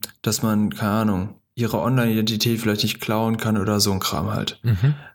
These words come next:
Speaker 1: Ähm, oder dass die Fotos, keine Ahnung, sicher auf irgendeiner Festplatte liegen oder so.
Speaker 2: Mhm.
Speaker 1: So. Wenn ich jetzt mal mich als Entwickler hinnehme,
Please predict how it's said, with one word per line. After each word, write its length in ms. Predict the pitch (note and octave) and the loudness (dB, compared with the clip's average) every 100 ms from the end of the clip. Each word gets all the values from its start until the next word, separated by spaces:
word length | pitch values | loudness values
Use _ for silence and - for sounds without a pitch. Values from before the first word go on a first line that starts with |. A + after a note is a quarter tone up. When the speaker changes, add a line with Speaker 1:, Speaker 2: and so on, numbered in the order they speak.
| _ | _
Speaker 1:
Ähm, 320 | A2+ G#2+ G#2 G2+ | -2 2 2 2
oder 160 | G#2 | 0
dass 160 | G2+ - | 0 0
die 100 | G#2 | -2
Fotos, 380 | - A#2+ A2 - | -2 -2 -2 -2
keine 200 | G#2+ F2+ | 0 2
Ahnung, 240 | G#2 G#2 | 2 2
sicher 300 | G#2 - G#2 | 0 0 0
auf 140 | F#2 | 0
irgendeiner 260 | E2 G2+ F#2 | 0 0 0
Festplatte 380 | G#2+ - - - | 0 -2 -2 -2
liegen 240 | - - | -4 -2
oder 220 | - B1+ B1+ | -2 -2 -2
so. 240 | - - - - - | -4 -6 -14 -12 -4
Speaker 2:
Mhm. 80 | A2 | 2
Speaker 1:
So. 300 | F#2+ G2+ - - - - - - - | 4 4 2 -8 -8 -8 -10 -14 -6
Wenn 140 | B2+ D3+ | 0 2
ich 80 | |
jetzt 160 | D3+ D3+ | 0 0
mal 100 | C#3 | 0
mich 200 | D3+ E3 | 0 0
als 140 | C3 B2 | 0 2
Entwickler 340 | B2 - A#2+ | 0 0 0
hinnehme, 500 | G#2+ G#2+ G#2+ A#2+ E3 | 2 2 2 2 0